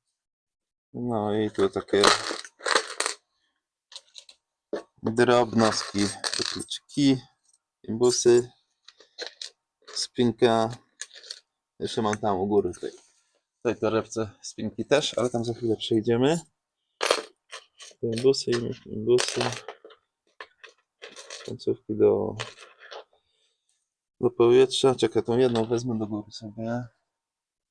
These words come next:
No, tu jakiś kawałek łańcuszka, nie wiem, może się urwie, może coś by było, to niech jest.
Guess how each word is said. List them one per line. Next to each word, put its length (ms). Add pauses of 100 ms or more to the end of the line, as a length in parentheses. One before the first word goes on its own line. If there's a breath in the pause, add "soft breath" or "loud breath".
(1000)
No, 280 (420)
tu 160
jakiś 240
kawałek 540
łańcuszka, 840
nie 60
wiem, 280
może 200
się 160
urwie, 440
może 240
coś 220
by 120
było, 280
to 120
niech 220
jest. 540